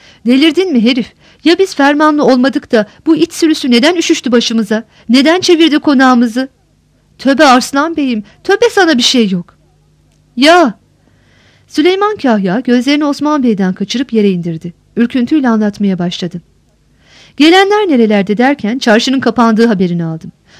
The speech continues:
"Bakalım neyin nesi?" dedim. Sürdüm vardım ki gerçek. Duydum ki kasabanın dışına birileri gelmiş.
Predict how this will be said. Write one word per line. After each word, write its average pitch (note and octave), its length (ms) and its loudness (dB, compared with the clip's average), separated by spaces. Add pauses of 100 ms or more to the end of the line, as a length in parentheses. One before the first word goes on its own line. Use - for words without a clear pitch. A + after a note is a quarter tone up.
"Bakalım E4+ 420 2
neyin C#4+ 260 2
nesi?" A#3+ 240 -4
dedim. G3 300 -2
Sürdüm E4+ 500 0
vardım C4 300 0
ki D4 160 -4
gerçek. A#3 520 -2 (480)
Duydum F4 340 2
ki B3 220 -6 (180)
kasabanın E4 500 0
dışına C4 300 -2
birileri A#3+ 340 -2
gelmiş. G3 500 -2